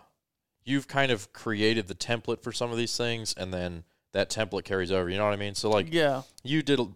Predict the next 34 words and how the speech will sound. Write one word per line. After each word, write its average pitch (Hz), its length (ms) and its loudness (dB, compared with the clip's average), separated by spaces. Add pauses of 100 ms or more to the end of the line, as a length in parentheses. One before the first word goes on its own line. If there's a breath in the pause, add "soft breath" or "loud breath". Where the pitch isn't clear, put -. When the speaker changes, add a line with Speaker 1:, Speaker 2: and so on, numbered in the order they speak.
(100)
Speaker 1:
so - 320 2
much 104 220 2
work 104 340 0
on 87 400 -2 (360)
The 90 80 -6
Habit, 87 380 0
like, 85 160 -6
that 90 120 -2
was 90 140 -4
your 90 100 -8
baby, 87 440 -2
and 90 140 -10
The 87 80 0
Speaker 2:
Yeah. 131 120 -2
Speaker 1:
Habit 139 380 4
style 85 560 -2 (340)
Speaker 2:
Yeah. 135 280 2
Speaker 1:
is 92 720 2 (360)
fast. 92 840 2 (400)
Uh, 85 480 2
Speaker 2:
It's 80 80 -4
too 147 120 -2
fast. - 420 -10 (560)
Speaker 1:
fast. 117 540 8
Speaker 2:
Like, 160 100 4
I - 40 -6
can't 156 180 -2
slow 151 160 2
my 131 140 4
down, 127 300 4
myself 139 420 4
down 127 220 2
sometimes. 131 440 -2
Speaker 1:
Uh, 92 260 4